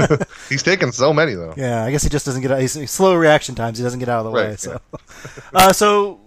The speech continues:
Speaker 2: the Indians, obviously, I think one of the teams favored, uh, at least to win the American League pennant this year. Put on, you know, get your crystal ball ready. Uh, h-, how many wins do the Indians win this year, and how deep do they go in the postseason?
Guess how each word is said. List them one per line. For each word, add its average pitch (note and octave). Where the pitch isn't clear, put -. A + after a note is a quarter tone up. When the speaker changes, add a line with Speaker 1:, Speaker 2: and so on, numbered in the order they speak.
Speaker 2:
the G3
Indians, A3+
obviously, F3+
I D#3+
think D#3+
one C#3+
of C#3
the C#3
teams C#3+
favored, B2+
uh, C3
at D3+
least C3+
to B2+
win C3
the B2+
American A#2+
League A2+
pennant B2
this A#2+
year. B2+
Put F#3+
on, F#3
you D#3+
know, D3
get G3
your F#3+
crystal E3+
ball C#3
ready. B2+
Uh, B2+
h-, -
how E3+
many F#3
wins F3
do D#3
the D#3
Indians D3+
win D3
this D3
year, D3
and B2
how C3+
deep C3
do A#2+
they A#2
go A2+
in C3
the B2
postseason? G#2+